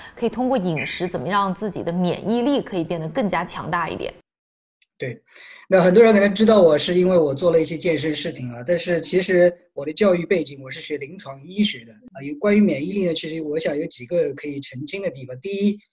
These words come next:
Speaker 2: 你很难在短期之内提升你的免疫力，OK，这是第一点。但是我们需要避免的是在，呃，短期之内快速降低你的免疫力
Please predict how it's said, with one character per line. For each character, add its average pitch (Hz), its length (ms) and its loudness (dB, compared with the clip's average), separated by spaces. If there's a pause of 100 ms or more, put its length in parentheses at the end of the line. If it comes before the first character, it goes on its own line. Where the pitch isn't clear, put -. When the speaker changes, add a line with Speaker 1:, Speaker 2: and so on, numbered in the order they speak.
(260)
Speaker 2:
你 165 160 -2
很 151 200 -4
难 147 200 -6
在 185 180 4
短 123 320 -4
期 190 180 -6
之 175 160 -4
内 175 200 -2
提 156 340 -8
升 220 220 4
你 170 80 2
的 139 100 -4
免 117 240 -8
疫 110 140 -14
力， - 160 -20 (380)
OK， 143 180 -8
这 147 80 -12
是 147 100 -8
第 160 180 -8
一 151 60 -8
点。 131 180 -10 (440)
但 214 280 4
是 160 320 -2
我 131 120 -12
们 151 120 -4
需 202 180 -4
要 185 120 4
避 185 240 -2
免 135 180 -4
的 127 140 -8
是 151 180 -4
在， 139 320 -4 (440)
呃， 123 360 -10 (160)
短 135 220 -6
期 160 140 -6
之 175 120 -12
内 170 140 0
快 170 240 0
速 156 120 -6
降 160 300 0
低 196 140 -6
你 160 100 -4
的 131 80 -8
免 117 240 -10
疫 113 120 -16
力 123 120 -20